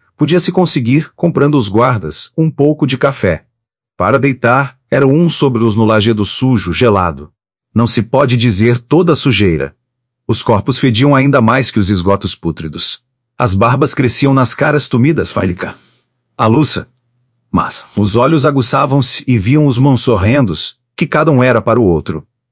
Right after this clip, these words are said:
No Dona Calu entrou vagarosa de roxo, embrulhada em um chalé de lampreta, gemendo a sua desgraça, seguida por Vieira, macilento e aluado. Ah, ah! Você por aqui nesta pobre casa? Muito obrigada.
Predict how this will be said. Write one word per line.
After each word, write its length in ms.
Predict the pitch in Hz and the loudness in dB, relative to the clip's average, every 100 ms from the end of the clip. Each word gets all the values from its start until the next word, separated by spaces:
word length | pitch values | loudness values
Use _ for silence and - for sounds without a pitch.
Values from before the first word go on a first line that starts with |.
| _ _ | _ _
No 100 | 98 | -2
Dona 200 | 98 139 | 0 0
Calu 280 | 143 127 135 | 0 2 2
entrou 260 | 117 120 | 2 2
vagarosa 600 | 113 123 123 131 160 107 | 2 2 4 4 2 2
de 100 | 92 | 0
roxo, 500 | 92 104 123 - 139 _ _ _ | 2 2 0 -2 -4 _ _ _
embrulhada 600 | 110 113 120 110 117 131 113 | -2 2 2 2 2 2 2
em 140 | 113 | 2
um 100 | 120 | 2
chalé 320 | 113 110 113 | 2 2 2
de 100 | 113 | 2
lampreta, 640 | 113 113 107 98 95 127 _ _ _ | 2 0 0 -2 0 -6 _ _ _
gemendo 440 | - 123 113 147 | -2 2 2 2
a 40 | 127 | 2
sua 220 | - 139 | 2 0
desgraça, 600 | 120 101 98 101 101 85 | 0 0 0 0 0 -2
seguida 440 | - - 87 107 | -4 -4 -2 -2
por 120 | 90 98 | -2 0
Vieira, 440 | 98 107 85 73 | 2 2 0 -6
macilento 580 | - 98 - 113 113 120 | -4 -2 0 2 0 0
e 20 | |
aluado. 560 | 123 127 95 78 73 - _ _ _ _ _ _ _ _ | 0 2 2 -2 -6 -18 _ _ _ _ _ _ _ _
Ah, 260 | - 104 - _ | -2 -2 -6 _
ah! 420 | - 135 107 85 _ _ _ _ _ _ _ - | -2 0 0 -2 _ _ _ _ _ _ _ -10
Você 160 | 104 - | -6 -4
por 120 | 113 | -4
aqui 180 | 113 123 | 0 0
nesta 340 | 110 107 - | 2 0 -2
pobre 300 | - 98 104 | -2 -2 -2
casa? 440 | - 123 139 82 - _ _ _ _ - | 0 -2 -2 -6 -14 _ _ _ _ -2
Muito 220 | 117 135 | 0 0
obrigada. 520 | 131 104 87 73 78 | 0 0 0 -2 -10